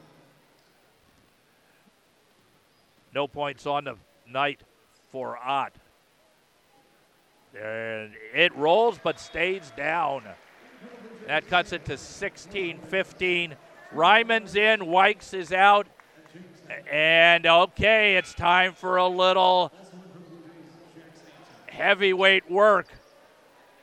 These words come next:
under the boards, which means it's Hansen time. Andre Houghton did the job out there.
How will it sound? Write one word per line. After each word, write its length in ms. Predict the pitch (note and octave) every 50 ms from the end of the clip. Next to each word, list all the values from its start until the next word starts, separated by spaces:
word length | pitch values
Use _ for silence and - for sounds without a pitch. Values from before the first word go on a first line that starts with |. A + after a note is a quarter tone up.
| _ _ _ _ _ _ _ _ _ _ _ -
under 320 | C#3+ D#3+ F#3 F#3 G3 F#3+
the 100 | F3+ F#3+
boards, 480 | E3+ - G3+ G#3+ A3 G#3+ G3+ G3 - C#3+
which 240 | E3 E3+ - - E3
means 300 | F3+ F#3 F#3+ F3+ C#3+ F3
it's 220 | F#3 F3+ - -
Hansen 640 | C#3+ D#3+ E3+ F#3 G3+ G#3 F#3+ - - F#3+ E3+ D#3+ D3+
time. 540 | - E3 D#3+ D#3 D#3 D#3 D#3 D3+ D3+ D3 B2+ - _ _ - _ - - -
Andre 420 | B2+ D3 D#3 D#3+ D#3 F3 E3+ D#3+
Houghton 360 | D3+ E3+ F3+ F3+ F3 - D3+
did 240 | C#3 E3 E3 D3 C#3+
the 80 | D3+ C#3+
job 400 | - D3 D#3 D#3+ F3 F3 E3+ D#3
out 300 | D3+ D3 C#3+ C3+ _ -
there. 320 | C#3+ C#3+ C#3 C3+ B2+ -